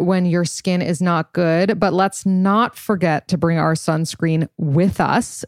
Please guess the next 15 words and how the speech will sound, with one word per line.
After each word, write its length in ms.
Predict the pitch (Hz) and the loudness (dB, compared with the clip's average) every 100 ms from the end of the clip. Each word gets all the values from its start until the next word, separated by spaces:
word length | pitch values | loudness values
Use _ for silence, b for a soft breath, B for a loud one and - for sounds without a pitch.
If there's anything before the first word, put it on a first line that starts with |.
| - | -14
Starface 920 | - - 196 196 233 - 170 170 180 | -12 -4 0 2 2 0 0 0 -2
has 300 | - 175 165 | -2 0 0
a 200 | - 165 | -2 -2
sunscreen 840 | 165 - 165 185 - 233 233 247 - | -2 -2 -2 -2 -2 -2 0 -2 -4
for 260 | - 185 - | -2 -2 0
acne-prone 800 | 156 160 - 185 - 170 175 202 | -2 -2 -4 -6 -4 -2 0 -2
skin. 400 | - - 147 151 | -4 -4 -4 -2
It 120 | 175 | -2
is 200 | 165 156 - | -2 -4 -4
new. 720 | 170 160 175 180 180 196 277 B B B | -2 0 0 2 2 0 -2 B B B
It's 300 | 190 190 - - | -4 -4 -6 -20
hot 480 | - - 226 240 254 | -20 -4 0 2 2
off 200 | 254 - | 0 -2
the 100 | 240 | -4
press. 680 | - 240 226 226 214 - | 0 0 2 0 -2 -8